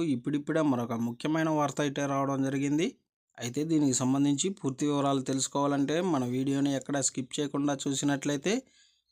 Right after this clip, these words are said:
మనకు పూర్తి సమాచారం తెలుస్తుంది. ఇక లేట్ చేయకుండా వివరాల్లోకి వెళ్దాం. ఇక ఏపీలో గ్రామ వార్డు సచివాలయ వ్యవస్థలో పెనుమార్పు.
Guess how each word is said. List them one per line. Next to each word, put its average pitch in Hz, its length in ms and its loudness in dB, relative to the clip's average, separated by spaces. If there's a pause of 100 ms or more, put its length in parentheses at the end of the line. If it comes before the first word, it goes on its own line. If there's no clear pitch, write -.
మనకు 117 240 -4
పూర్తి 127 300 -4
సమాచారం 131 580 0
తెలుస్తుంది. 139 600 -2
ఇక 180 220 0
లేట్ 120 320 -2
చేయకుండా 147 380 0
వివరాల్లోకి 147 520 0
వెళ్దాం. 170 240 2 (760)
ఇక 131 160 0 (180)
ఏపీలో 180 440 4
గ్రామ 151 360 4 (100)
వార్డు 160 280 2
సచివాలయ 151 560 2
వ్యవస్థలో 143 500 0
పెనుమార్పు. 151 680 2